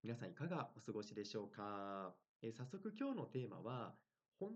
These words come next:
当にやりたいことを朝ごはん前に終わらせようというテーマでお話ししていこうかなと思います。えー、もうこのテーマに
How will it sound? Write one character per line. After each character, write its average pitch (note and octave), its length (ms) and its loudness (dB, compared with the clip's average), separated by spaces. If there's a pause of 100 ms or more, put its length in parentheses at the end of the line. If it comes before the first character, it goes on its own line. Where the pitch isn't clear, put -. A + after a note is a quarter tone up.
(100)
当 A3+ 140 4
に G#3+ 100 -4
や G#3 80 0
り G3 120 -2
た G3 120 -2
い G3 80 -4
こ G3 120 -2
と F#3 100 -2
を A2 320 0 (180)
朝 E3 240 -2
ご F3 140 0
は F3+ 160 0
ん F3 80 -2
前 F3 180 0
に A#2 80 0
終 F#2+ 80 -2
わ A2+ 120 2
ら B2 100 0
せ - 140 0
よ G2+ 220 2
う - 60 -18
と G#3 60 4
い G#3 60 4
う - 20 -2
テ A3 100 4
ー G3 60 4
マ C#3 80 4
で - 60 0
お - 40 -2
話 G2+ 280 -8
し - 80 -8
し - 20 -12
て - 100 -4
い G2+ 60 -4
こ F#2 120 -2
う - 60 -10
か - 60 -10
な C3+ 100 2
と - 240 -4
思 F2+ 240 -6
い E2+ 140 -12
ま D3+ 160 2
す。 - 180 -16 (640)
え F#3 80 8
ー、 - 20 6
も F3+ 140 6
う C#3 80 2
こ A3 80 2
の A#3 120 2
テ B3+ 160 4
ー E4 100 6
マ C3+ 440 4
に A#2 220 2